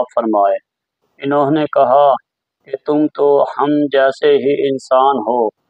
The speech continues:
تم چاہتے ہو کہ ہمیں ان خداؤں کی عبادت سے روک دو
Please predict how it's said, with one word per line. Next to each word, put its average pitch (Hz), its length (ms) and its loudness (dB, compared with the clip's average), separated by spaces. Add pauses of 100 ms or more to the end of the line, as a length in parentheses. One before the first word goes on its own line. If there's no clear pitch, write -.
(300)
تم 147 260 -2
چاہتے 139 400 2
ہو 139 240 2
کہ 135 260 -2
ہمیں 139 220 0
ان 147 420 -2
خداؤں 139 440 0
کی 135 240 -2
عبادت 135 500 0
سے 135 200 -2
روک 139 380 0
دو 139 160 2